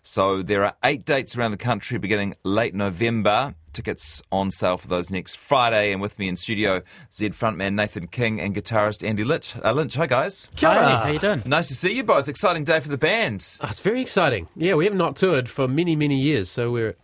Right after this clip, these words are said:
Speaker 2: we're excited.
Speaker 1: And as part of the fun today, you've released a new live video of Renegade Fighter, which is, it's cool. It's great to hear that song again, but there's also a little glint in your eyes, I think. Like the band, it looks like it's cool to get the band back together, Andy.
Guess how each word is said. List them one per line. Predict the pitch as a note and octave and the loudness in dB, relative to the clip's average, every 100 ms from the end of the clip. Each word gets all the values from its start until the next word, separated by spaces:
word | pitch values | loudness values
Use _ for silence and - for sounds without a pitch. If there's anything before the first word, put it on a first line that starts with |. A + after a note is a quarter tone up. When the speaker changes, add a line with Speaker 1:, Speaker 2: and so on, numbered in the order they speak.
| - | -16
Speaker 2:
we're | B2+ F#3 | -10 -10
excited. | C#3 C#3 C#3 - - - | -8 -6 -6 -8 -16 -10
Speaker 1:
And | G#2+ | -8
as | G#2 | -4
part | A#2+ G#2 | -4 -4
of | |
the | F#2 | -2
fun | G#2 G#2 | -2 -4
today, | G2+ F#2+ | -2 -2
you've | F2+ F#2 | -2 -4
released | F#2 F#2+ E2 | -6 -6 -8
a | |
new | F#2+ F#2 F2+ B1 | -4 -4 -4 -6
live | - F#2 F#2 F#2+ F2+ | -2 0 2 2 -2
video | C#2+ F#2+ F2+ F2 | -6 -2 0 0
of | E2 | 0
Renegade | F2+ F2 E2+ E2+ | -2 -4 -2 -2
Fighter, | - F2+ F2 | 0 -2 -2
which | D#2 - | -6 -8
is, | F2+ - - _ - - - - | -6 -6 -10 _ -20 -20 -20 -12
it's | - - | -8 -8
cool. | - - E3 A#2 G#2 | -10 0 0 2 0
It's | F#2+ | -2
great | - C3 A2 | 0 0 0
to | |
hear | B2 | -2
that | A2 C#2+ | -2 -2
song | - G#2 G#2+ | -2 0 0
again, | G#2 G2+ F#2 | -2 0 0
but | F2+ F#2 | -2 -4
there's | F#2+ | -2
also | A2 A2+ C3 | -2 0 0
a | |
little | G2 F2+ | 0 -2
glint | D#2+ G2+ G#2 - - - - | -2 -2 -2 -4 -4 -4 -4
in | F#2 | -6
your | F#2 F#2 | -2 2
eyes, | F#2 G2+ F#2+ | 2 2 0
I | D#2+ | -4
think. | - E2 C#2+ _ _ | -4 -8 -10 _ _
Like | F2+ D2+ | -8 -6
the | F2 | -4
band, | F#2+ F#2 F#2 F2 - - | -2 -2 -4 -6 -12 -10
it | F#2+ - _ | -10 -10 _
looks | - G#2 - | -8 -8 -4
like | G2+ F#2 | -4 -4
it's | E2 | -10
cool | - F#2+ | -4 -4
to | |
get | F2 | -4
the | D2 | -6
band | F2 F#2 F2 | -2 -2 -2
back | F2+ - | -6 -6
together, | - F#2+ G2 D#2+ | -6 -4 -4 -6
Andy. | C#2+ C#2 | -6 -12